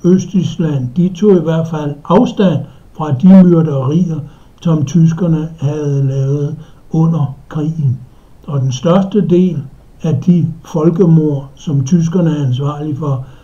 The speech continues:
var jo det mord, det folkemord, som man lavede på russerne, de syvogtyve millioner russere i anden verdenskrig.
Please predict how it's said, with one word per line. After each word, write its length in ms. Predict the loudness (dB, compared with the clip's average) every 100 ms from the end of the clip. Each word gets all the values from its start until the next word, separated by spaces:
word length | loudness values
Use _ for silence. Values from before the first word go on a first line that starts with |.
| -20 -20 -8
var 200 | -4 0
jo 120 | 0
det 260 | 2 2 4
mord, 380 | 4 2 0 -10 -20 -20 -16 -6
det 180 | -4 -2
folkemord, 800 | 0 0 0 0 0 -2 -6 -12
som 180 | -10 -8
man 300 | -4 -4 -2
lavede 540 | 0 0 0 -2 -6 -8 -8
på 140 | -4
russerne, 640 | -2 -4 -6 -6 -4 -2 -4 -8 -20 -20 -16 -4
de 140 | -2
syvogtyve 680 | 0 2 2 0 0 2 2
millioner 520 | 2 0 -4 -4 -6
russere 640 | -4 -2 -2 -4 -4 -4 -6 -6
i 140 | -6
anden 400 | -4 -2 0 0
verdenskrig. 760 | 0 0 -2 -4 -6 -4 -2 -4